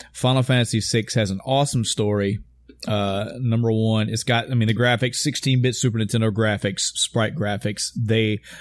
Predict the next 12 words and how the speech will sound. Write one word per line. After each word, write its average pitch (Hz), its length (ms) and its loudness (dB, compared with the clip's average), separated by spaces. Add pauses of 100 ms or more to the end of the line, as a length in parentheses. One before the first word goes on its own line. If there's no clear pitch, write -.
(100)
tried 131 420 4
their 123 160 6
best 117 520 2 (200)
to 113 100 0
put, 120 380 0
uh, 117 180 2
as 110 160 0
much 113 300 2
of, 107 260 0
uh, 110 560 2
Nobuo 117 500 2
Uematsu's 113 720 0